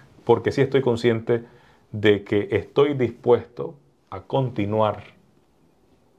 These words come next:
en lo mínimo, en lo poco, porque al final significa un grano de arena en medio de toda una playa, para alcanzar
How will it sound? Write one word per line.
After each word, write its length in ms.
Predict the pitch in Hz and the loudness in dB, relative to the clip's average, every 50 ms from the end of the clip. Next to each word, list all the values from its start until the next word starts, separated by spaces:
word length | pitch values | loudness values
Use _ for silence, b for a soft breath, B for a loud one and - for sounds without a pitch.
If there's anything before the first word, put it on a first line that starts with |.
| _ _ _ _ _ _ _ _ _ _ _ - - | _ _ _ _ _ _ _ _ _ _ _ -8 -2
en 300 | - 123 120 120 117 113 | 0 0 2 2 0 2
lo 120 | 110 110 107 | 2 2 2
mínimo, 520 | 110 135 170 196 196 185 170 165 165 139 | 2 2 2 2 2 0 0 -2 -2 -2
en 80 | 110 107 | -2 -2
lo 160 | 104 101 - | -2 -4 -4
poco, 600 | - - - 143 160 160 - 135 135 - - - _ _ _ _ - | -6 2 4 4 4 4 2 -2 -4 -4 -4 -12 _ _ _ _ -14
porque 200 | - 101 - 101 | -12 -8 -8 -8
al 60 | 98 | -8
final 240 | - 107 107 123 127 | -6 -2 -2 -2 -2
significa 480 | - 139 120 113 113 - 135 131 131 | -2 -2 -2 -2 0 0 -2 0 0
un 80 | 127 123 | 0 2
grano 360 | 117 123 131 131 135 131 123 | 2 2 2 2 0 -2 -2
de 160 | 120 110 110 | 0 0 2
arena 320 | 110 107 127 143 143 120 107 | 4 4 4 2 2 0 -2
en 120 | 104 104 | -2 -2
medio 200 | 113 117 127 127 | 0 2 4 2
de 60 | 117 | 2
toda 160 | 110 123 127 123 | 2 2 0 0
una 120 | 123 113 | 0 0
playa, 340 | 120 131 123 104 98 92 - - b b b b b b b b b b b b b _ _ _ _ _ - _ - | 2 2 0 0 0 -6 -14 -18 b b b b b b b b b b b b b _ _ _ _ _ -16 _ 0
para 380 | 113 113 120 120 120 - - _ _ | 0 2 2 2 0 -2 -6 _ _
alcanzar 800 | - 117 117 117 117 120 117 113 113 - 143 139 139 131 131 | -4 -2 -2 -2 -2 -4 -4 -4 -2 0 0 0 0 -2 -6